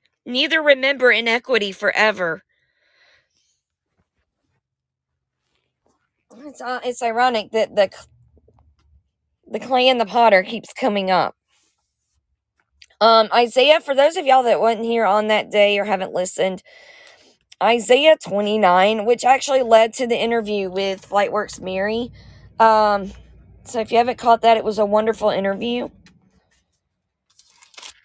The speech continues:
But Isaiah twenty-nine, I believe it was twenty-nine sixteen.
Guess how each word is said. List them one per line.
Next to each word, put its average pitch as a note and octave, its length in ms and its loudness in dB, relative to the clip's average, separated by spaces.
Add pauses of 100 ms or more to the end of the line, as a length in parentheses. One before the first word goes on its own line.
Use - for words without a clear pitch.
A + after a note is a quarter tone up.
(440)
But A#3 280 4
Isaiah C#4+ 460 2
twenty-nine, G3 1040 -2 (1500)
I - 20 -20
believe - 220 -8
it - 120 -12
was - 140 -14
twenty-nine A3 1040 -2 (1700)
sixteen. G3+ 880 -6